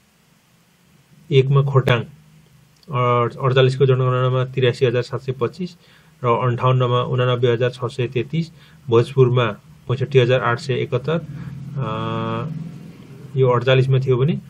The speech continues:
अन्ठाउन्नमा उनसत्तरी हजार दुई सय चौवालिस, अ, इलाममा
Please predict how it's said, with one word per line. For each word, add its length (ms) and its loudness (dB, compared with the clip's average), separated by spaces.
अन्ठाउन्नमा 680 0
उनसत्तरी 600 0
हजार 300 2
दुई 200 -4
सय 160 2
चौवालिस, 500 0
अ, 80 -2
इलाममा 760 4